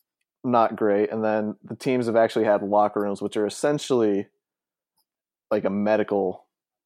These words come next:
tent outside with just, like, a little canopy set up with some folding chairs inside it. And it, it posed the question, are there too many, um,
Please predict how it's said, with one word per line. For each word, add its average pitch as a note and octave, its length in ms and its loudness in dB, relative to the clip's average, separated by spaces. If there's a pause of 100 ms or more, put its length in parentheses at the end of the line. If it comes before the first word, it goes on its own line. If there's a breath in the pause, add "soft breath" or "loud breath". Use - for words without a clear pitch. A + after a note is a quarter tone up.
(200)
tent A#2 380 -6
outside G2 680 2
with F#2+ 140 -6
just, - 460 -6 (800)
like, A2 100 -2
a G2+ 60 0
little G2+ 160 0
canopy G#2+ 480 -4
set G2+ 200 -2
up G2 120 -4
with A2 80 -10
some G2 220 -10 (340)
folding G#2+ 360 0
chairs F#2+ 300 -4
inside F#2+ 400 -4
it. G2 140 -8 (540)
And G#2+ 300 -4 (260)
it, A#2 260 -2
it A#2+ 160 -4
posed D3 300 2
the B2 80 -2
question, A2 800 0
are B2 200 4
there B2 160 4
too B2+ 260 -2
many, G#2+ 520 -2 (680)
um, G2 480 -4